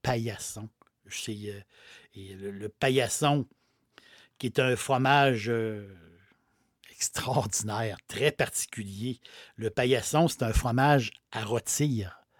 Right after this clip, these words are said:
à rôtir à la poêle. Donc, c'est style un peu comme le fromage halloumi que, que vous connaissez.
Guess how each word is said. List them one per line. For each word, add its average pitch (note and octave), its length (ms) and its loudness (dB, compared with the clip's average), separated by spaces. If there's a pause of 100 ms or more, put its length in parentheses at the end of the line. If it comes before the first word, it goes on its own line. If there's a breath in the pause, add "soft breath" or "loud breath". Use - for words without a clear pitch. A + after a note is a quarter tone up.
à B2 140 6
rôtir B2+ 420 6
à B2 60 6
la A2+ 140 4
poêle. A#2 500 4 (720 loud breath)
Donc, A2 280 -10
c'est - 200 -4
style E3 440 6
un C#3 80 10
peu - 140 8
comme C#3 280 2
le C3 60 2
fromage C#3 500 4
halloumi D3 600 6 (760 soft breath)
que, A#2+ 320 -2
que C3+ 120 0
vous A#2 140 0
connaissez. C3+ 680 0